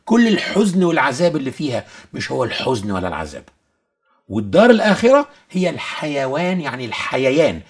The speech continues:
الحياتين، وقلبت الياء التانية واو.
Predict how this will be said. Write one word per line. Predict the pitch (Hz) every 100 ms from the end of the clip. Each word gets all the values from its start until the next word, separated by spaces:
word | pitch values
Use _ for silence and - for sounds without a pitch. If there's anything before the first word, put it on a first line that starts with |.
| _ 113
الحياتين، | - 127 120 - 82 - _ _ _
وقلبت | 113 110 160 143 127 -
الياء | 104 139 127
التانية | - 131 127
واو. | 87 82 69